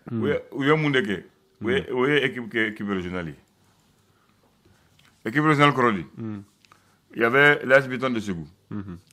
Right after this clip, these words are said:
Speaker 2: L'A S Niana de Koulikoro.
Speaker 1: Ah.
Speaker 2: Il y avait les Tata de Sikasso.
Speaker 1: Ah ouais.
Speaker 2: L'Alfa Rec de Tombouctou.
Speaker 1: Mhm.
Speaker 2: Le Sigi de Kaye.
Speaker 1: Mhm.
Speaker 2: Le Debo Club de Mopti.
Speaker 1: Mopti. Ah ouais.
Speaker 2: Équipe, équipe régionale du Maine.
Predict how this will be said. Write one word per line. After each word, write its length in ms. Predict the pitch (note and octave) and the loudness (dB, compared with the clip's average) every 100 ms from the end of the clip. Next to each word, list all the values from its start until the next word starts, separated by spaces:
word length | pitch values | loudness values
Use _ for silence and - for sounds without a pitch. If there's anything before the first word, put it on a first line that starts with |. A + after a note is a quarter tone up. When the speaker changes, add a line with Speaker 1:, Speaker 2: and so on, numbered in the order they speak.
| - | -4
Speaker 2:
L'A 160 | G#2+ | 0
S 120 | B2 B2+ | 0 0
Niana 240 | B2 B2 | 0 0
de 80 | A#2 | 0
Koulikoro. 500 | G#2 G#2+ G2 F#2+ D#2+ F#2+ | -2 -4 -4 -8 -10 -12
Speaker 1:
Ah. 260 | F2+ E2+ - _ _ - | -12 -14 -16 _ _ -2
Speaker 2:
Il 80 | G#2 | 2
y 40 | |
avait 440 | A2+ C3 C3+ C3+ - | 4 6 6 4 2
les 160 | B2 | -2
Tata 280 | A2+ B2+ B2+ | 0 0 0
de 60 | A#2 | -2
Sikasso. 500 | G2+ G#2 G2 E2+ D2+ - | -4 -4 -6 -6 -14 -10
Speaker 1:
Ah 120 | D2+ | -8
ouais. 140 | D2+ - | -10 -6
Speaker 2:
L'Alfa 320 | G#2 A#2+ A#2+ C3 | -2 0 2 0
Rec 160 | B2 | 0
de 100 | A2+ | -4
Tombouctou. 460 | G#2 G#2+ G#2 F2 G#2 | -4 -2 -2 -4 -12
Speaker 1:
Mhm. 260 | F#2+ G2 F#2+ | -12 -12 -6
Speaker 2:
Le 160 | G2+ G#2 | -2 -2
Sigi 280 | - B2 A2+ | -4 -4 -4
de 80 | |
Kaye. 340 | G#2 A#2 G#2 D#2 | -2 2 2 0
Speaker 1:
Mhm. 300 | F#2+ F#2 F2 | -10 -14 -12
Speaker 2:
Le 120 | E2+ F#2+ | -8 -6
Debo 200 | G2+ G#3+ | -6 -6
Club 220 | G#2+ G2+ | -8 -6
de 60 | F#2 | -6
Mopti. 160 | F2 | -6
Speaker 1:
Mopti. 380 | G2+ F2+ F2+ E2 F2 - | -8 -8 -10 -12 -14 -16
Ah 120 | F2 | -12
ouais. 140 | D#2+ E2 _ - G#2 | -12 -14 _ -14 -10
Speaker 2:
Équipe, 340 | C3 A#2 - | -10 -10 -8
équipe 260 | - C3+ C3 | -6 -6 -4
régionale 420 | A#2+ A#2+ A#2+ A#2+ G#2+ | -2 0 2 2 2
du 60 | |
Maine. 220 | G#2 F#2 | 0 -2